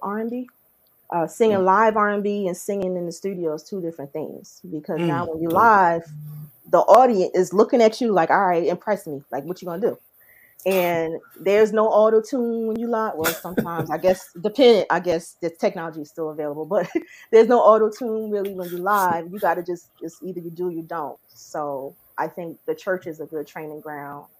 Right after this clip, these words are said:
Speaker 1: for
Speaker 3: I want five.
Speaker 1: students.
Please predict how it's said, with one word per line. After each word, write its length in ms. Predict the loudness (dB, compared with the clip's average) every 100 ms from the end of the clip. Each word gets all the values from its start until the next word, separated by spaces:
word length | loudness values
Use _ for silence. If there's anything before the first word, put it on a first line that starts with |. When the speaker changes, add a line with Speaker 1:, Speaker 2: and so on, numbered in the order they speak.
| _ _ _ _ _ _ _
Speaker 1:
for 640 | -4 -2 -2 -4 -6 -4
Speaker 3:
I 40 | -2
want 220 | 0 -2
five. 480 | -2 0 -2 -6 -12
Speaker 1:
students. 300 | -16 -18